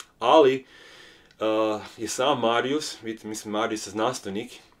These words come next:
za vrijeme tih primatanja je dokumentirao ranu. I to je doslovno bila rana, e, doslovno je falio komad šake. E, upozoravam vas, slike koje dolaze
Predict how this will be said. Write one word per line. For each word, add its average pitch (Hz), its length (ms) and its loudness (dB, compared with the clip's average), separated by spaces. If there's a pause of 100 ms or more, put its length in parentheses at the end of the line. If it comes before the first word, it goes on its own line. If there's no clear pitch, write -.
(180)
za 98 220 -10
vrijeme 110 320 -4
tih - 140 -18
primatanja 110 840 -6
je 104 180 -6
dokumentirao 101 1000 -4
ranu. 98 420 -2 (460)
I - 60 -18
to - 140 -6
je 98 60 -2
doslovno 101 420 -2
bila 98 380 -4 (360)
rana, 98 400 0
e, 82 560 -18
doslovno 101 300 -8
je 98 40 -14
falio 110 360 0
komad 107 360 -8
šake. 104 460 -4
E, 98 100 -10 (2500)
upozoravam 107 640 0
vas, 104 160 -2
slike 110 340 -4
koje 101 200 -2
dolaze 95 840 2